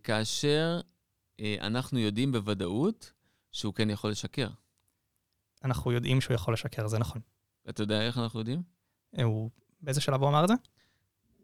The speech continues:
Speaker 1: אה, הוא לא אמר את זה. הוא לא אמר את זה מפורשות.
Speaker 2: לא, הוא כן, הוא אמר... אה, אז, אה, אני יודע איפה הוא שיקר.
Speaker 1: אוקיי.
Speaker 2: אז הייתה את הנקודה ממש רגע לפני ש-, אה, בורמן חיבה אותו,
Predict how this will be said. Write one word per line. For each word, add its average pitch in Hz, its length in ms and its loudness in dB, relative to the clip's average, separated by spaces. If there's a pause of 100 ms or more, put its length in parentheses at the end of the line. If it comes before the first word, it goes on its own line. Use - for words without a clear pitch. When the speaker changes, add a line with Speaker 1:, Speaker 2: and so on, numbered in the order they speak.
(160)
Speaker 1:
אה, 101 580 0
הוא 98 120 -4
לא 131 140 2
אמר 101 200 -2
את 90 80 -10
זה. - 80 -16 (460)
הוא 104 60 -12
לא 117 80 0
אמר 110 180 -4
את 95 60 -10
זה 95 60 -12
מפורשות. - 540 -14 (100)
Speaker 2:
לא, 185 100 10
הוא 139 120 10
כן, 160 180 6
הוא 123 160 6
אמר... 139 260 4
אה, 143 160 6 (1700)
אז, 120 200 4
אה, 113 200 4 (400)
אני 135 140 2
יודע 139 180 6
איפה 139 140 6
הוא 139 80 4
שיקר. 104 300 -2 (320)
Speaker 1:
אוקיי. 101 440 -6 (320)
Speaker 2:
אז 113 180 0
הייתה 107 140 0
את - 80 0
הנקודה 123 520 4
ממש 120 460 2
רגע 123 200 4
לפני 117 360 0
ש-, - 160 2 (680)
אה, 110 280 -2
בורמן 123 380 4 (640)
חיבה 110 300 0
אותו, 139 260 6